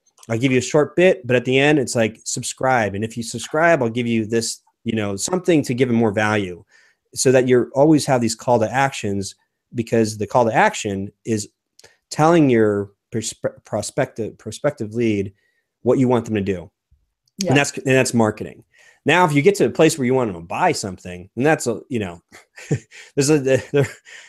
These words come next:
Speaker 1: as you know, in business stuff, there's, like, a whole slew of things,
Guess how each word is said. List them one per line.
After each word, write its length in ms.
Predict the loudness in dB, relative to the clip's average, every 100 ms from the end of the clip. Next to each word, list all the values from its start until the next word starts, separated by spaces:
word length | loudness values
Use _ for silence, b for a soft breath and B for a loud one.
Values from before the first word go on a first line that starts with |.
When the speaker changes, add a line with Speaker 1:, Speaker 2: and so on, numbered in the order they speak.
| B
Speaker 1:
as 160 | 0 4
you 120 | 6
know, 200 | 6 4
in 120 | 2
business 360 | 2 0 0 -4
stuff, 280 | -6 -8 -4
there's, 180 | -2 0
like, 200 | -2 -4
a 100 | -4
whole 520 | 0 2 2 2 0
slew 300 | -2 0 0
of 100 | 0
things, 540 | -4 -4 -4 -8 -12